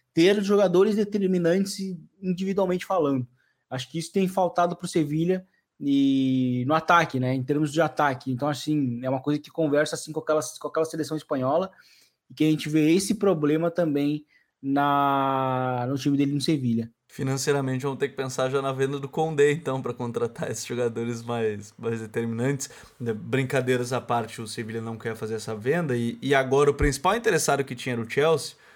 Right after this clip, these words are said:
Speaker 2: Agora o Chelsea tá nessa questão ainda da, da venda, né, do Abramovich vendendo o clube e tudo mais, se vai contratar ou não, é um outro detalhe, mas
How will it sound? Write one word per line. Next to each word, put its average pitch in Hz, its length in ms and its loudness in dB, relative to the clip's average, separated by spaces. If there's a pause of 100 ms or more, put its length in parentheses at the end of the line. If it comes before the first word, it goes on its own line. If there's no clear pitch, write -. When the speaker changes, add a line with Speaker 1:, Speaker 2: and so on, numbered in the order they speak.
(180)
Speaker 2:
Agora 113 180 -2
o 117 60 -6
Chelsea 123 500 0 (340)
tá 120 100 0
nessa 123 200 -4
questão 127 300 -4
ainda 127 180 0
da, 117 240 0
da 113 160 -4
venda, 127 520 0
né, 127 340 0
do 107 140 -6
Abramovich 117 520 -8
vendendo 117 360 -8
o 113 60 -16
clube 156 380 -4
e 117 180 -2
tudo 113 220 -6
mais, 123 360 -2 (420)
se - 100 -14
vai 123 160 4
contratar 127 540 0
ou 123 140 2
não, 147 360 0 (840)
é 127 80 -2
um 120 140 2
outro 127 280 2
detalhe, 120 440 2
mas 147 240 -2